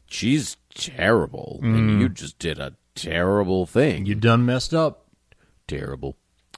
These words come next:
Speaker 1: Um, yeah, she done messed up, and she's gonna have to live with that. And I like that message because guess what? Like, the, there's that whole Rabbi Feather story. You know, you can't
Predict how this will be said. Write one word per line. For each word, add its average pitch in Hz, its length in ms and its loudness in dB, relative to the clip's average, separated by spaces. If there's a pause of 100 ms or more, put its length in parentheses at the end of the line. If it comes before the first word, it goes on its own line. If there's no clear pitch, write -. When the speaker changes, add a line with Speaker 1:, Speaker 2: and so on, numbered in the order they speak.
(120)
Speaker 1:
Um, 73 680 -2 (380)
yeah, 127 240 4
she - 200 -4
done 135 200 6
messed 117 280 2
up, 78 260 0
and 90 300 0
she's 92 160 -2
gonna 98 180 2
have 92 220 0
to 85 80 -2
live 85 180 2
with 78 140 -2
that. 69 240 -2 (280)
And 120 120 4
I 127 240 2
like 135 300 0
that 123 140 -2
message 110 380 -4
because 98 400 -2 (300)
guess 131 300 0
what? 143 420 0
Like, 104 240 -2
the, 101 160 0
there's 104 220 0
that 95 160 0
whole 98 340 2
Rabbi 87 580 -2
Feather 85 480 -4
story. 67 640 -8 (380)
You 98 80 -4
know, 92 80 -2
you 92 180 -2
can't - 320 -2